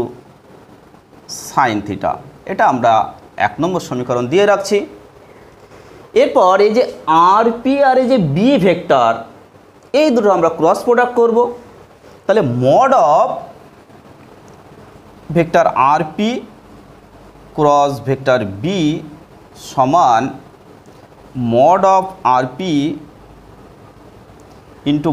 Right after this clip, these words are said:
mod of vector B into হচ্ছে sin theta। Actually এইখানে কিন্তু sin theta না, এই যে আর পি আর হচ্ছে বি এর মধ্যবর্তী অ্যাঙ্গেল পাই মাইনাস theta, এখানে হবে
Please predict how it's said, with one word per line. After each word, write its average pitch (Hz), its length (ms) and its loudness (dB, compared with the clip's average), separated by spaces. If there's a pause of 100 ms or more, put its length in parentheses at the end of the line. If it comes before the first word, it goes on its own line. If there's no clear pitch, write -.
(120)
mod 135 300 2
of 175 60 0 (100)
vector 151 300 0 (200)
B - 20 -2 (1900)
into 127 240 -2
হচ্ছে 117 260 -2 (840)
sin 175 300 0 (100)
theta। - 240 -6 (1160)
Actually 311 400 2
এইখানে 277 260 2
কিন্তু 269 240 0
sin 214 300 0
theta 240 200 2 (100)
না, 220 80 2 (400)
এই 196 120 2
যে 226 60 2 (380)
আর 185 100 2 (180)
পি 240 120 -4 (260)
আর 196 160 2
হচ্ছে 196 180 -2 (160)
বি 165 160 -2
এর 196 80 0 (120)
মধ্যবর্তী 190 540 0
অ্যাঙ্গেল 185 220 -2 (140)
পাই 139 180 2 (100)
মাইনাস 214 360 2
theta, 208 180 0 (100)
এখানে 165 240 0
হবে 160 120 2